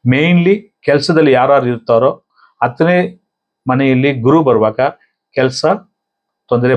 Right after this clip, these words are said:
ಬರುತ್ತೆ, ಕೆಲ್ಸನೇ ಬಿಟ್ಟು ಓಡಿಸ್ತಾರೆ ಅಥವಾ ನೀವೇ ಕೆಲ್ಸ ಬಿಟ್ಟು ಬರೋ ತರ ಸಿಚುವೇಶನ್ ಬಂದಿರ್ತವೆ. ಏನೋ ಇಲ್ಲ ಅಲ್ಲೇ ಒಳ್ಳೆ ಒಂದು ನಿಮ್ ದಶಾಭುಕ್ತಿ ಚೆನ್ನಾಗಿದ್ರೆ ಒಂದು ಪೊಸಿಷನ್ ಚೇಂಜಸ್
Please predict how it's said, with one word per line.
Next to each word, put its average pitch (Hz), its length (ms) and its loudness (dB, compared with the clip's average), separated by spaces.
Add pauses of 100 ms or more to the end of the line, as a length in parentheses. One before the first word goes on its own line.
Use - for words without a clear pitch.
ಬರುತ್ತೆ, 113 360 -2 (1040)
ಕೆಲ್ಸನೇ 135 420 -2
ಬಿಟ್ಟು 127 160 -2 (140)
ಓಡಿಸ್ತಾರೆ 147 420 0 (360)
ಅಥವಾ 131 300 -4 (400)
ನೀವೇ 143 300 0
ಕೆಲ್ಸ 117 200 -2 (100)
ಬಿಟ್ಟು 113 220 -4
ಬರೋ 113 220 2
ತರ 123 160 0
ಸಿಚುವೇಶನ್ 113 380 -6
ಬಂದಿರ್ತವೆ. 131 500 -2 (1000)
ಏನೋ 214 140 2 (220)
ಇಲ್ಲ 170 200 0
ಅಲ್ಲೇ 196 260 4 (240)
ಒಳ್ಳೆ 165 200 -2
ಒಂದು 147 180 -8
ನಿಮ್ 135 220 -10
ದಶಾಭುಕ್ತಿ 185 460 -4
ಚೆನ್ನಾಗಿದ್ರೆ 131 460 -4 (420)
ಒಂದು 147 160 -6 (160)
ಪೊಸಿಷನ್ 190 380 0 (500)
ಚೇಂಜಸ್ 165 400 -2